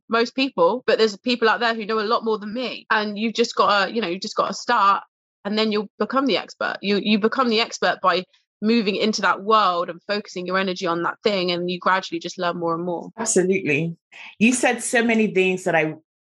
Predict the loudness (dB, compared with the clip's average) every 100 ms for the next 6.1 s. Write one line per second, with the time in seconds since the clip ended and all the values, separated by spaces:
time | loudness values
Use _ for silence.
0 | _ -6 0 0 -2 -2 -2 -2 -4 -2
1 | -2 -2 -4 -4 -2 -2 0 -2 -2 -2
2 | 0 0 -2 -2 -4 -6 -8 -6 -2 0
3 | 0 -2 -4 -2 -2 0 0 2 2 0
4 | 0 0 -2 2 2 2 0 0 0 -2
5 | -4 -2 -2 -2 -4 0 0 0 -2 -2
6 | -6